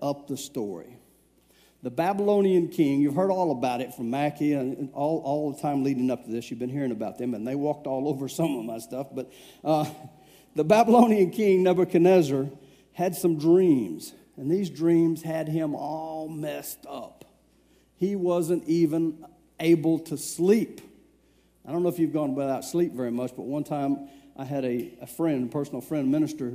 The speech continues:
of ours for a couple of years, had, was dying of cancer. In the last six days, I was at the hospital with him. I won't go into all the reasons I had to be there, but I had to be there, and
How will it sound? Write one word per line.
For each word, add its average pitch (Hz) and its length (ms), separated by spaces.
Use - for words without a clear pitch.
of 123 160
ours 123 220
for 131 120
a 120 40
couple 120 260
of 120 60
years, 127 260
had, 110 160
was 117 340
dying 131 320
of 107 120
cancer. 127 360
In 127 80
the 123 60
last 151 440
six 147 220
days, 147 380
I 127 60
was 127 180
at 131 120
the 123 60
hospital 135 500
with 113 200
him. 120 180
I 135 40
won't 139 220
go 135 160
into 127 140
all 131 180
the 131 80
reasons 131 380
I 139 140
had 143 180
to 135 60
be 139 140
there, 135 180
but 120 120
I 117 100
had 127 220
to 123 60
be 139 160
there, 143 380
and 127 380